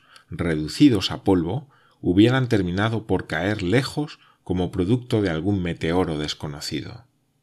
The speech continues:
Sin embargo, Hans no creyó prudente pasar la noche en las laderas del cono. Continuamos nuestra ascensión en zigzag.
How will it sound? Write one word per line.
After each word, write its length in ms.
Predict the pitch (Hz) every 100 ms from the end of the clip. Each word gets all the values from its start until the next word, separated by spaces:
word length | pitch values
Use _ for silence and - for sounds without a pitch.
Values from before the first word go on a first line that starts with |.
| _ _ _ _ _ _ _ _ _ _ _ _ _ _ _ _
Sin 240 | - 95
embargo, 580 | 85 87 113 117 139 165 -
Hans 320 | 110 113 123 -
no 260 | 98 113
creyó 380 | 110 101 110 101
prudente 520 | 92 92 107 107 104
pasar 340 | 98 90 101 92
la 160 | 87
noche 320 | 98 123 123
en 80 | 110
las 180 | 92 85
laderas 420 | 82 85 80 78
del 160 | 78 73
cono. 400 | 85 78 - - _ _ _ _ _ _
Continuamos 680 | - 98 95 92 117 139 131
nuestra 340 | 113 104 - 92
ascensión 560 | - 90 85 127 123
en 100 | 98
zigzag. 500 | - 85 - 92 71